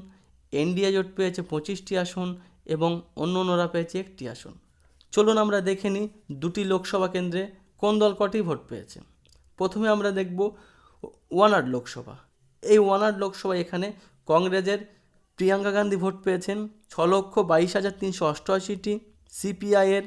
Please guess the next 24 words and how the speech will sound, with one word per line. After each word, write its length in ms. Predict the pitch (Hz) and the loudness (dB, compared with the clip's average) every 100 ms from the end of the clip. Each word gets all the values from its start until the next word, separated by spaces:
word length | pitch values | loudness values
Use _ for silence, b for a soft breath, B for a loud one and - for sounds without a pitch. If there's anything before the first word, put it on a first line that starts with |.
| - _ _ _ _ _ | -8 _ _ _ _ _
সত্যন 500 | - - 185 185 214 196 | -6 -2 0 2 2 2
মোকারি 340 | 185 196 190 190 | 0 0 0 0
ভোট 140 | 196 190 | -2 -4
পেয়েছে 340 | 196 190 190 202 214 b b - | -4 -4 -4 -10 -10 b b -18
দু 220 | 135 165 185 | -6 0 0
লক্ষ 220 | 185 - 190 143 | -2 -4 -2 0
এগারো 240 | 151 165 180 | 0 0 0
হাজার 180 | 190 190 185 | -4 -4 -6
চারশো 280 | 180 - 170 | -6 -6 -8
সাতটি, 400 | 165 160 - 202 208 _ b b b - | -6 -8 -8 -10 -10 _ b b b -16
বিজেপি 540 | 143 175 180 190 202 185 | -4 -2 -2 -2 -2 -2
নব্য 200 | 156 151 180 | -2 -2 -2
হরিদাস 360 | 185 190 190 185 - | 0 0 0 -4 -4
পেয়েছে 320 | 185 180 196 196 202 b b b b - | -4 -4 -6 -8 -10 b b b b -4
এক 180 | 151 - 180 | -4 0 -2
লক্ষ 220 | 180 - 185 156 | -2 -4 -4 -2
ন 40 | 147 165 | -2 0
হাজার 200 | 190 180 | -2 -2
নশো 200 | 175 175 147 | -4 -4 -4
ঊনচল্লিশটি। 720 | 139 143 180 185 185 185 196 208 - _ b b b b b b - | -4 -6 -6 -6 -8 -10 -10 -10 -16 _ b b b b b b 0
এই 140 | 190 196 | 2 4
ওয়ানাড 280 | 175 180 190 190 | 2 2 0 -2
বিধানসভায় 460 | 190 180 185 175 170 | -2 -2 0 0 0
এখানে 260 | 180 170 | -2 -2